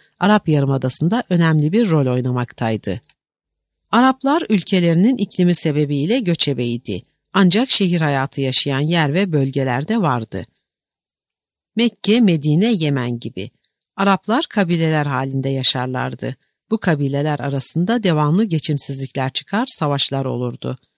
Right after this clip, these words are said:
Ancak yılda dört ay, haram aylar savaş yapmamak gelenek olmuştu.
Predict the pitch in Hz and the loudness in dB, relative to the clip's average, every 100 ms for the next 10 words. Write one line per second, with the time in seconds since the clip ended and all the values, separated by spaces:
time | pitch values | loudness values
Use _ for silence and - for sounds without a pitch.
0 | _ _ 190 190 175 247 - 175 151 180 | _ _ 2 4 4 0 0 0 0 0
1 | 156 143 - - 123 120 - _ _ 160 | 0 -2 -4 -8 -8 -8 -12 _ _ 0
2 | 160 151 131 135 202 269 - 156 156 - | 2 2 0 0 0 0 0 0 2 0
3 | 151 - 131 175 - 165 139 135 123 - | -2 -2 -2 -2 -2 -2 0 -2 -4 -4
4 | 123 120 - - 117 | -4 -4 -4 -4 -8